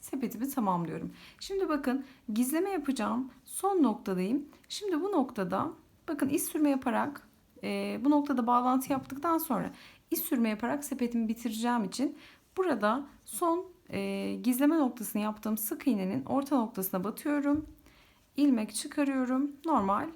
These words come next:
bir tane sık iğne örüyorum ve sıramı bu şekilde tamamlıyorum. Bakın herhangi bir gizleme yapmadım bu son sırada. Şimdi gelen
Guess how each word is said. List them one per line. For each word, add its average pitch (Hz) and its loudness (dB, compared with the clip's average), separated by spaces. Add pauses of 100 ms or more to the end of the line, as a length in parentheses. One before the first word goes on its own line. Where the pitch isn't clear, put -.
(280)
bir 269 0
tane 214 0
sık - -4
iğne 208 -2
örüyorum 190 0
ve 285 6
sıramı 254 -2 (440)
bu 311 -2
şekilde 240 -2
tamamlıyorum. 185 0
Bakın 240 0
herhangi 254 0
bir 233 -2
gizleme 220 -2
yapmadım 226 -2
bu 262 0
son 220 -2
sırada. 175 -6 (340)
Şimdi 359 0 (1080)
gelen 320 2